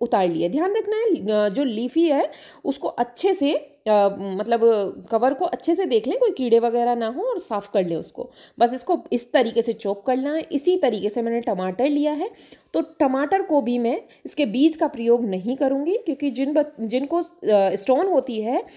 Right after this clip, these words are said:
तो उनको काफ़ी प्रॉब्लम करते हैं टमाटर के बीज, इसलिए टमाटर का, टमाटर के बीज का प्रयोग नहीं करेंगे।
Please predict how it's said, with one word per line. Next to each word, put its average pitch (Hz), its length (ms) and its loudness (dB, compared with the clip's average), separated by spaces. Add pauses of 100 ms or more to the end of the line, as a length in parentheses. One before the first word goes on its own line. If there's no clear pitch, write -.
(380)
तो 294 60 2
उनको 330 720 2
काफ़ी 202 440 -2
प्रॉब्लम 233 440 2
करते 269 280 2
हैं 294 120 2
टमाटर 285 380 -2
के 339 140 -4
बीज, 370 300 0
इसलिए 262 500 0 (260)
टमाटर 233 320 2
का, 202 100 0
टमाटर 226 640 -2
के 415 240 -2
बीज 269 240 6
का 370 120 2
प्रयोग 285 300 2
नहीं 175 200 -4
करेंगे। 175 400 -10